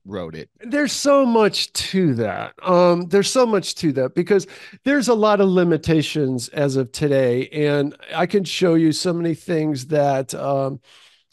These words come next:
Speaker 2: are so fascinating. Uh, I'm trying to find one with the imagery, but, um, okay, there's how I developed this imagery. Let me show you some severe limitations.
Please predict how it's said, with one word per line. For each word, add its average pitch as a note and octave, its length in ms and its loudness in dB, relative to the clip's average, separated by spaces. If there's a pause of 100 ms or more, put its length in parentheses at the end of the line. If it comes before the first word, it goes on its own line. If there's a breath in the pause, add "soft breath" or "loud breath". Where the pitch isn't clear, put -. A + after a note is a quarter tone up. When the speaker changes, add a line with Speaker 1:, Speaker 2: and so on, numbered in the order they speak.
Speaker 2:
are E3 140 0
so E3 240 2
fascinating. C#3+ 920 0 (520 soft breath)
Uh, D#3 280 -2
I'm E3 220 0
trying D#3 320 -2
to C#3 60 -2
find C3 400 -6
one B2+ 240 -6
with B2 160 -8
the A#2+ 220 -6
imagery, B2+ 480 -2 (400 soft breath)
but, G3 440 0 (1160)
um, D#3+ 1080 0 (1300)
okay, A3 420 2 (460)
there's F3+ 400 4 (100)
how F3 240 0
I E3+ 80 4
developed D#3+ 420 2
this E3 140 -2
imagery. C#3 380 2
Let F3+ 140 2
me A3+ 100 0
show F#3+ 220 2
you D#3+ 220 4
some A#2+ 240 -4
severe C3+ 360 0
limitations. B2 760 -4